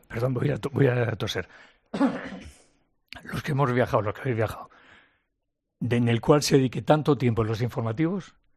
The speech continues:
a la clase política. Que el alcalde de Matalascañas, el concejal de Tarrasa, el segundo alcalde de Vigo,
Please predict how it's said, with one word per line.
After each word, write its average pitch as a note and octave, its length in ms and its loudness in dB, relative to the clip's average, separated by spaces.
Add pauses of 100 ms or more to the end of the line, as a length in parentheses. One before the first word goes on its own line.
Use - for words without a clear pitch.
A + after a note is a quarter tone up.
(220)
a A#2 80 -4
la G2 200 -2
clase F#2+ 260 -10
política. - 260 -20 (720)
Que - 140 2
el B2 80 6
alcalde D#3 760 4
de C3 220 4
Matalascañas, A#2+ 1000 2
el A2 240 0
concejal C3 600 2
de D3 140 6
Tarrasa, C3 580 2 (300)
el G#2+ 200 -2
segundo D3 720 4
alcalde C3 600 2
de B2 140 2
Vigo, G2+ 400 0